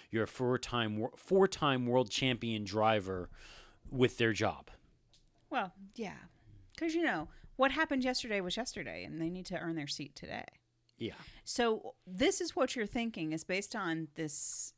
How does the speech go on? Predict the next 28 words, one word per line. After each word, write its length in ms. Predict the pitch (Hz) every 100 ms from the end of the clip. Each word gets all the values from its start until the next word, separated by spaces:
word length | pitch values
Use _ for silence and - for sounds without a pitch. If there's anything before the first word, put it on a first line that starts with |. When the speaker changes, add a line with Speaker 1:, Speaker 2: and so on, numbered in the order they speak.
| - - 95
Speaker 2:
guy, 400 | 160 156 127 135 - - - _ _ -
um, 520 | 170 165 165 160 147 170
who 160 | 180 170
claims 400 | - 180 170 160
that 180 | 156
the 160 | - 151
problem 440 | 143 190 185 190
with 120 | 165 151
these 180 | 151
teams 340 | - 175 160 151
is 120 | 143
that 80 | 147
they 140 | 151
don't 160 | 160 156
have 120 | 165
a 60 | 151
central 460 | 170 160 151 143
leading 400 | 143 165 165 151
figure 500 | 147 - 165 147 151
that's 260 | 139 139 -
strong 580 | - - - 165 156 147
and 160 | 143
good 140 | 143 147
at 120 | 131
their 120 | 131
job, 440 | 143 254 208 143 143 _ - - - - _ -
um, 500 | 165 156 151 151 180 _ _ _ _ _ _ _ _ _
that 580 | 185 175 175 165 165